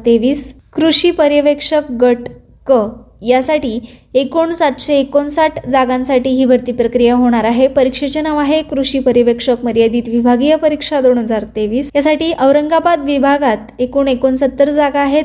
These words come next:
पुणे विभागासाठी एकशे बारा, ठाणे विभागासाठी एकोणऐंशी, नाशिक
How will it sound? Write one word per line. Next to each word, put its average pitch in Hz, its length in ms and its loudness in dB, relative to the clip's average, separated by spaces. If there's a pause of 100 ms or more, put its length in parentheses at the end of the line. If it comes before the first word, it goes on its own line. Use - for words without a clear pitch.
(140)
पुणे 285 240 0
विभागासाठी 311 600 0
एकशे 254 300 -2
बारा, 240 320 2 (480)
ठाणे 302 260 0
विभागासाठी 320 680 0
एकोणऐंशी, 247 840 0 (400)
नाशिक 277 440 -2